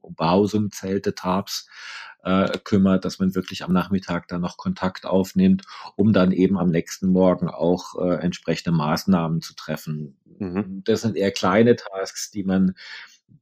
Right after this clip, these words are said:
Speaker 1: die man im, auf dem kurzen Dienstweg, da geht man rüber in den Shelter Cluster, sagt, „Pass mal auf, hier, das sind unsere Zahlen der letzten drei bis fünf Tage.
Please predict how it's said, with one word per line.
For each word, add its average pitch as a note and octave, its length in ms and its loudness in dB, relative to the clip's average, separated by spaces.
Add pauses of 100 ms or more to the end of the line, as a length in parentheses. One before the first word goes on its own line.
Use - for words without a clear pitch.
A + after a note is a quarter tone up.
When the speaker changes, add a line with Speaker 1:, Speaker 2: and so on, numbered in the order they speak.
(300)
Speaker 1:
die G#2 100 2
man G2 180 6
im, F#2 320 0
auf - 140 -2
dem - 160 0
kurzen E3+ 360 -4
Dienstweg, G2+ 560 0
da F#2+ 80 -2
geht - 220 -4
man F#2+ 120 0
rüber F#2 240 0
in F#2 80 0
den F#2 120 -2
Shelter E2 320 -6
Cluster, F2+ 360 -10
sagt, E2+ 220 -8
„Pass - 200 -6
mal E2+ 100 0
auf, F2+ 260 2
hier, F#2+ 300 -2
das F#2 160 -6
sind F#2 100 -8
unsere F#2 200 -6
Zahlen F2 320 -6
der F2 100 -4
letzten F2+ 320 -6
drei E2+ 200 -6
bis F#2 160 -8
fünf F2+ 260 -6
Tage. G2+ 440 0